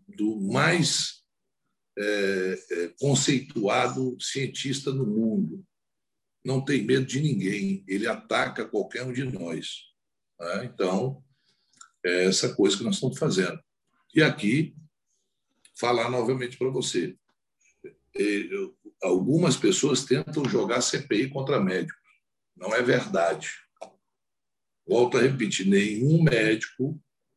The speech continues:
prescreve alguma coisa pra prejudicar alguém. Não tem médico que prescreva. Não existe isso. Equívoco todos nós cometemos, mas a gente se equivoca querendo acertar.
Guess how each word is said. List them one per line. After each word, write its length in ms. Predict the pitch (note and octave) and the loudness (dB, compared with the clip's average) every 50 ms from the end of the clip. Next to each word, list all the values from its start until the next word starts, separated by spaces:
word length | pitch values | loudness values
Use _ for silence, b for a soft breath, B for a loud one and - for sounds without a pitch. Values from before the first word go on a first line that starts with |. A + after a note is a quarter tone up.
| _ _ _ _ _ _ _ _ _ | _ _ _ _ _ _ _ _ _
prescreve 680 | - A#2+ B2 B2 - - - - G#2 A#2 B2 B2 A#2 A#2+ | 2 2 2 2 2 -2 -2 0 0 2 2 4 4 2
alguma 400 | A#2+ A#2+ B2 C3 B2+ A2 F#2+ - | 2 2 0 -2 -2 -2 -2 0
coisa 240 | A2+ A#2+ A#2 B2+ B2 - | 0 0 0 0 -2 -4
pra 100 | - - | -6 -4
prejudicar 480 | - B2 A2+ G#2+ G#2+ G#2 G2 - B2 B2 | -2 0 0 0 -4 -8 -6 -4 -2 -2
alguém. 360 | A2+ G2 F2+ F2+ F2+ - - | -2 -2 -6 -10 -12 -10 -6
Não 300 | - - C3+ C#3 C3+ - | -2 0 2 2 2 2
tem 260 | - C#3+ D3+ C#3+ B2+ | 2 2 2 2 0
médico 380 | - G#2+ A#2+ B2+ B2+ - - - | 2 2 2 2 0 -2 -6 -14
que 60 | - | -16
prescreva. 580 | - - A#2 G2 - - - F2 E2 E2 D#2+ - _ _ - | -10 -6 -4 -2 -2 -2 -4 -6 -8 -10 -12 -14 _ _ -6
Não 160 | - C3+ B2+ | 0 2 2
existe 720 | A2 G2 F#2 - A2+ C#3+ D#3 - - - - - E2+ D#2+ D#2 | 2 2 0 0 2 4 4 4 2 2 0 -2 -4 -4 -4
isso. 120 | - - - - - _ _ - _ _ _ _ _ _ _ _ _ _ _ _ _ _ _ _ | -8 -14 -16 -16 -18 _ _ -20 _ _ _ _ _ _ _ _ _ _ _ _ _ _ _ _
Equívoco 760 | - A#2 - - - - D#3 F#3+ F#3+ D#3 D3+ - - C#3 - | 2 2 2 2 0 2 4 4 6 4 4 2 0 0 2
todos 300 | - F3 F#3+ G3 D3+ - C#3+ | 2 4 4 4 4 2 2
nós 180 | D#3 D#3+ - | 2 2 2
cometemos, 760 | - - E3+ D#3+ C3 - - - A2+ A2+ G#2 G2 F2+ E2 - - | 0 2 2 2 2 0 0 -2 -2 -2 -2 -2 -6 -8 -10 -8
mas 200 | G2+ G#2 G2+ A2+ | -6 -4 0 0
a 60 | B2 | 0
gente 160 | C3 B2+ C3+ | 0 0 -2
se 140 | - - C#3+ | -4 -4 -4
equivoca 600 | C3+ C3+ C3+ A#2 F#2+ A2 C3+ C#3 - - - - - | -4 -2 -2 -2 -2 0 -2 -2 -4 -6 -12 -10 -4
querendo 320 | C#3 C3 B2 C3 D3 D3 | -2 0 0 0 -2 -4
acertar. 520 | - - - C3 C3+ - - C3 A#2 - | -6 -6 -8 -8 -10 -8 -8 -10 -10 -10